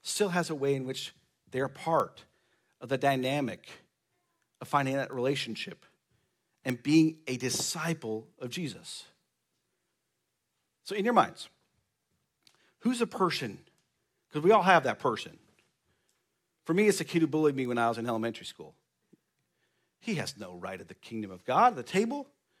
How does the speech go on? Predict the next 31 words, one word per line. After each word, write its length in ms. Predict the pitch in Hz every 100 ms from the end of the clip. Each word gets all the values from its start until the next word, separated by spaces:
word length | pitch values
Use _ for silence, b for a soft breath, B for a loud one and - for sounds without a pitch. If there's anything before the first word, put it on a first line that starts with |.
| _ _ _ _ _ -
But 60 | 160
at 40 |
the 60 | 160
same 240 | 220 247
time, 180 | 185 156
I 120 | - 180
would 120 | 139
hate 280 | - 208 -
for 100 | 135
him 180 | 135
to 80 | 123
spend 260 | - 135 117
eternity 640 | 110 - 190 165 117 107
in 60 | 104
the, 200 | 101 104
in 140 | 104
the, 100 | 95 _
in 80 | 98
the 80 |
flip 220 | - 220 240
side 160 | 92
of 80 | 85
that. 220 | 180 - _ _ _ _ _ _ _ _ _ _ _ _ _ _
Who 180 | 214 254
is 100 | 226
that 220 | 190 160
person 380 | - 160 139 120
who 140 | 120
has 200 | 120 110
no 460 | 110 117 131 135 131
right 420 | 117 107 95 -